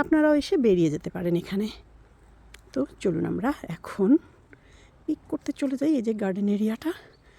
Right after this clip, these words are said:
এখানে শেডটা ঢাকা নাই, এখানে সব ওপেন। হয়তো শীত আসলে এই যে এখান দিয়ে ঢেকে দেয় যেন গাছগুলো ভালো থাকে।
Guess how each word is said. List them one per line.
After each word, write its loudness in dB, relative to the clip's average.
এখানে 2
শেডটা 0
ঢাকা -2
নাই, 6
এখানে -8
সব 4
ওপেন। 4
হয়তো -4
শীত -4
আসলে -4
এই 0
যে 0
এখান -2
দিয়ে 0
ঢেকে -2
দেয় -2
যেন -6
গাছগুলো -4
ভালো -4
থাকে। -10